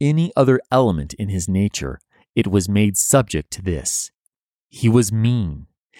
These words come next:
and like most other mean men, he lacked the ability to conceal his meanness."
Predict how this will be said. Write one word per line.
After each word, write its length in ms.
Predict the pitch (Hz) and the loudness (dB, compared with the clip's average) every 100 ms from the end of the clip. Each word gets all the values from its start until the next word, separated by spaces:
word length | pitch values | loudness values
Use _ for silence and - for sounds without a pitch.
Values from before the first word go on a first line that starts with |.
| - 131 | -8 0
and 120 | 135 | 2
like 200 | 143 135 | 2 4
most 300 | 139 160 - | 2 2 2
other 200 | 143 127 | 2 2
mean 720 | 101 104 123 135 139 135 107 | 2 0 0 0 -2 -2 2
men, 280 | 117 117 92 | 4 4 2
he 140 | 131 | 2
lacked 380 | 120 113 131 143 | 2 4 2 4
the 120 | 160 | 4
ability 420 | 131 139 117 85 85 | 6 4 4 0 -6
to 100 | - | -6
conceal 800 | 107 - - 151 120 69 60 _ | -4 -2 -2 -2 -2 -4 -6 _
his 200 | - 95 | -12 -8
meanness." 840 | 92 95 101 90 65 69 - - | -6 -2 -2 -4 -8 -10 -10 -12